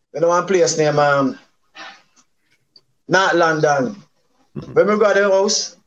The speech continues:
Speaker 1: police run in. They run, police run in while you in there sell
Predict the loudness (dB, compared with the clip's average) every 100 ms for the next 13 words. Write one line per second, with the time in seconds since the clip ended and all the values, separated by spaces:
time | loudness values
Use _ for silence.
0 | _ _ _ _ _ _ -4 0 0 0
1 | 0 2 2 0 -2 -4 -10 _ _ _
2 | _ _ _ _ _ -20 -20 _ -4 0
3 | 2 0 0 0 0 2 2 2 0 0
4 | 0 0 -2 -2 0 0 0 0 0 -2